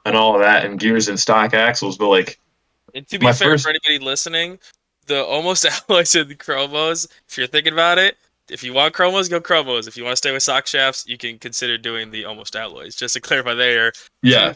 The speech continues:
Speaker 1: the
Speaker 2: world of differences. <laughs>
Speaker 1: completely different. Yeah, the almost alloys are just, like, U-joint caps that you weld over the ear
Speaker 2: Mm-hmm.
Speaker 1: on your
Speaker 2: Which
Speaker 1: stock
Speaker 2: are,
Speaker 1: shafts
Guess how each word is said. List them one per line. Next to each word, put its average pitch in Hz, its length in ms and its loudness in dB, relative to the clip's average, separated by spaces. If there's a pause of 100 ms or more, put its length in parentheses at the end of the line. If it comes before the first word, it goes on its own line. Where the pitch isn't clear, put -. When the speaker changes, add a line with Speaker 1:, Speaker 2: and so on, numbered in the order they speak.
Speaker 1:
the 131 120 2
Speaker 2:
world 160 420 6
of 147 80 -6
differences. 139 600 0
<laughs> - 40 -2
Speaker 1:
completely 151 640 2
different. 127 240 0
Yeah, 120 100 4
the 113 80 -4
almost 147 340 0
alloys 127 460 6
are 104 60 -6
just, 117 180 0
like, 107 320 2
U-joint 123 540 4
caps 107 360 2
that 87 100 -2
you 98 120 2
weld 107 320 6
over 107 460 4
the - 180 -2
ear 101 440 4 (540)
Speaker 2:
Mm-hmm. 135 340 -14 (240)
Speaker 1:
on 117 140 4
your 117 60 6
Speaker 2:
Which 110 80 2
Speaker 1:
stock 110 240 4
Speaker 2:
are, 98 40 0
Speaker 1:
shafts 101 480 4